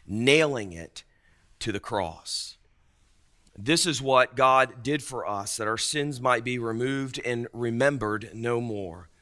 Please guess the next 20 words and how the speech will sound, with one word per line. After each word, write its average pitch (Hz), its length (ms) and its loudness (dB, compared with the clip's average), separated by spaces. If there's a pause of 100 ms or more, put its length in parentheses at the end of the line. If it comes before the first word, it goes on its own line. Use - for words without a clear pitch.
(580)
This 170 340 4
is 165 100 -2
what 170 240 6
God 151 240 8
did, 165 220 2
that 143 160 2
we 165 100 0
might 160 240 4
be 139 120 -2
reconciled 165 880 2
to 165 100 -4
him 165 240 0
and 143 80 0
adopted 147 680 2
by 147 240 4
him 143 240 -6
as 123 140 -4
his 135 280 -8 (280)
beloved 127 440 2
children. 95 400 -6